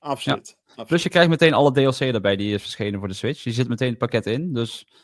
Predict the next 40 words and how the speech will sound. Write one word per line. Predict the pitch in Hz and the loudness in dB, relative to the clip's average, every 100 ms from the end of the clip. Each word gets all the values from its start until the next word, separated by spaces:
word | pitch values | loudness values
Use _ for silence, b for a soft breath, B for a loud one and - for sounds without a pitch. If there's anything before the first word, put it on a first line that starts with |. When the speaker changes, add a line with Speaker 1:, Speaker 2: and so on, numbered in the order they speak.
| b b | b b
Speaker 2:
voor | - | -2
drie | 120 127 | 0 2
Speaker 1:
Nice. | 139 | 2
Speaker 2:
tientjes | 151 143 | 0 0
heb | 135 127 | -4 0
je | |
echt | 117 | 2
wel | 139 | 2
wat | 127 | 0
uren | 131 131 | 0 -2
plezier, | 120 107 95 | -4 -4 -2
ja. | 85 92 - _ _ _ _ _ | -2 -4 -10 _ _ _ _ _
Speaker 1:
Oké, | 143 170 - 151 117 | -10 -4 0 0 0
oh, | 160 | -2
dus, | 139 135 | -2 -4
want | 151 139 139 | -6 -8 -8
ik, | 151 | -12
eh, | - 147 135 | -6 -4 -2
zat | 139 135 | -2 -2
er | 131 | -4
straks | - 160 | -6 -6
te | - | -6
verkondigen, | 120 113 131 131 120 | -8 -6 -6 -4 -4
ja, | 131 131 120 | -2 0 -2
dan, | 117 117 | -4 -4
eh, | 120 | -6
betaal | 127 113 127 123 | -8 -6 -2 -2
je | |
drie | 127 131 | -2 -6
tientjes, | 135 139 123 | -6 -8 -4
maar | 127 | -2
dan | 127 | -2
heb | |
je | 123 | -2
zes | 127 131 | -4 -2
tot | 135 - | -6 -6
acht | 139 - | -10 -6
uur, | 139 156 | -8 -4
maar, | 139 131 135 | -2 -2 -6
eh, | 139 127 131 131 | -10 -6 -4 -6